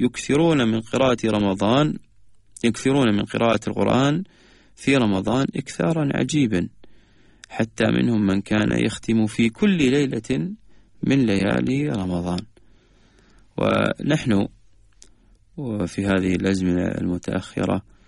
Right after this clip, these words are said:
التي كثرت فيها المشاغل والملاهي والمصارف، نحتاج إلى أن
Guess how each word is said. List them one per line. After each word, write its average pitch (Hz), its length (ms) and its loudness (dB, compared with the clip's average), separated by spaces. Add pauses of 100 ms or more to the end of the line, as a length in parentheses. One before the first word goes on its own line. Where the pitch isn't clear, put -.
(600)
التي 101 600 0
كثرت 104 380 -2
فيها 95 600 -2 (800)
المشاغل 92 800 0 (420)
والملاهي 92 840 0 (360)
والمصارف، 90 1000 0 (720)
نحتاج 123 420 0
إلى 107 140 0
أن 104 320 0